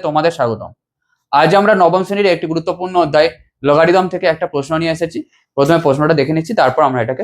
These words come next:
সমাধান করব। বলেছে, যদি log x plus y by five equals to half of log x plus log y হয়,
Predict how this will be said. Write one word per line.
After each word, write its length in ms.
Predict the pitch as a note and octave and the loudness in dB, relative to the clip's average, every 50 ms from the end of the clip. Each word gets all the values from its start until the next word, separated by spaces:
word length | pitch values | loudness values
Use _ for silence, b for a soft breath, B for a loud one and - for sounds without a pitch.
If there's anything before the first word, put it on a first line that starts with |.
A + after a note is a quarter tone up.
| A3 - | -6 -4
সমাধান 260 | B2+ A#2 A#2+ B2 A2 - | -4 -2 -2 -2 -4 -6
করব। 160 | G2+ G2 - - - _ _ b b b b b b b - D#3+ | -8 -12 -12 -16 -20 _ _ b b b b b b b 2 4
বলেছে, 240 | F#3 G#3 G3+ B3 A#3+ G#3+ F#3 C#3+ B2 F3 | 4 4 4 4 2 2 2 0 2 2
যদি 220 | G3+ G3+ G#3 G3 F3 D3+ C#3+ D#3 | 2 2 2 0 0 0 2 4
log 240 | F3 F#3 D#3+ - G2+ - - _ D3+ E3+ E3 | 4 4 4 4 2 -2 -8 _ -6 -6 -6
x 20 | E3 - - | -8 -14 -10
plus 260 | - G3 G#3 G#3+ A3+ A3+ - - - D#3 D#3+ | -2 0 2 2 2 0 -6 -4 0 2 4
y 40 | E3 E3 F3 | 6 6 6
by 80 | F#3 F#3 F3+ - | 4 2 2 2
five 160 | D#3 D#3+ E3+ E3+ | 2 2 2 2
equals 220 | E3 F3+ F3+ F3+ - | 0 0 0 0 -2
to 40 | - - _ | -10 -20 _
half 180 | - C3+ C#3+ C#3 - F#3+ | -2 0 0 2 2 2
of 60 | F#3+ F3+ D#3 D#3 | 2 2 2 4
log 160 | D#3 D3+ D3+ F3 G3+ G#3+ | 4 4 2 0 -2 -4
x 20 | - - _ _ _ _ _ _ _ _ | -4 -12 _ _ _ _ _ _ _ _
plus 160 | C3+ B2+ B2 A#2 C3 | -2 -2 -2 0 2
log 120 | C#3 D3+ E3 G3 G3 | 2 4 6 6 6
y 20 | G3 F#3+ | 6 6
হয়, 140 | - E3+ | 4 2